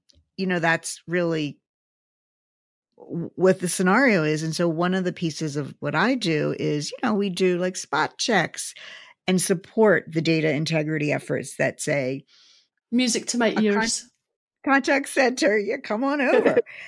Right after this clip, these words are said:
Speaker 1: That a contact center might have, um, like, a team to do initial D I, but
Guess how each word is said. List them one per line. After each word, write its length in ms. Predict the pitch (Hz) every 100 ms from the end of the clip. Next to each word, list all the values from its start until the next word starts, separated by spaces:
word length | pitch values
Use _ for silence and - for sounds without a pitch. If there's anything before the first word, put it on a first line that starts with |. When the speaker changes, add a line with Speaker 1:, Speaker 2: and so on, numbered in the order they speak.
| -
Speaker 1:
That 220 | - 202 202
a 80 |
contact 500 | 196 220 226 254 220 -
center 540 | 202 170 160 175 165
might 300 | 160 160 156
have, 600 | 156 160 156 151 156 151
um, 300 | - 147 143
like, 160 | 151 151
a 60 |
team 420 | 147 - 170 170 165
to 120 | 160
do 180 | 151 151
initial 540 | 156 220 254 - 247
D 240 | 220 226
I, 180 | 220 208
but 220 | 214 214